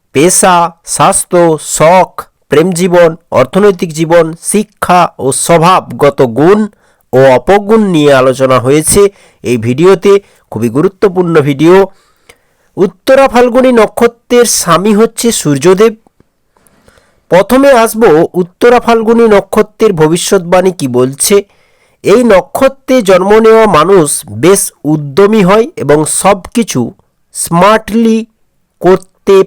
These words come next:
পছন্দ করেন। এরা সর্বদা সক্রিয়, সামাজিক কাজে সম্মান পেয়ে থাকে জীবনে। ভবিষ্যৎ পরিকল্পনার কথা যখন আসে তখন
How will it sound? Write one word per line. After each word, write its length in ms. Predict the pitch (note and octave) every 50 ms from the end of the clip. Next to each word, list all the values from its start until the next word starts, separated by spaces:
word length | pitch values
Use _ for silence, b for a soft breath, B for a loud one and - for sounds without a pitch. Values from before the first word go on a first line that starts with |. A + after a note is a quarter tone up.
| F#3+
পছন্দ 540 | - C#3 C#3+ - - - F3 E3 E3 D#3+ D#3+ D#3+ D#3 D3+ -
করেন। 300 | C#3+ D3 E3+ F3 D#3 G2 D#2+ C#2+ _ _ _ _ _ _ _ _ _ _ _ _ -
এরা 200 | B2+ C#3 D3+ D3 - -
সর্বদা 480 | F3 F#3 G3+ G3+ G3 G#3+ G#3+ A3+ A#3 A3+
সক্রিয়, 560 | - G#3+ G#3 - - - G#3 A3 A3+ A3 A3 G#3+ _ _ _ _ _ _ _ _ _ -
সামাজিক 540 | - - C#3 C#3+ D3+ D#3+ D#3+ C#3+ D3+ D#3+ - _ - -
কাজে 300 | D3+ D3+ D#3 E3 A3 A3
সম্মান 440 | - - G#3 G3+ G3 G3+ G#3 G#3 G#3 F#3+
পেয়ে 220 | - G#3 G3+ G3+
থাকে 260 | F#3+ - G3 G3 A3 G3
জীবনে। 420 | F3 F3 G3 F3+ G3 G3+ G3+ G3+ G#3+ _ _ _ _ _ _ _ _ _ _ _ _ _ _ _ -
ভবিষ্যৎ 600 | F#2+ G#2+ D3 F#3+ A3 C4 B3 - - - C4 C4 - -
পরিকল্পনার 640 | G3+ G3 G3+ F3+ G#3+ G3+ F#3+ - F#3+ F#3+ F#3+ F#3+ F#3
কথা 260 | - F3+ E3+ E3 F3 E3+
যখন 300 | D#3+ F3 D#3+ - E3 D#3+ D3+ D3+
আসে 220 | C#3+ - - G#3+ C#4+ E4+ _ _ _ _ _ _ _ _ _ _ _ _ _ _ -
তখন 420 | E3 E3 E3+ - - B3+ B3+ G#3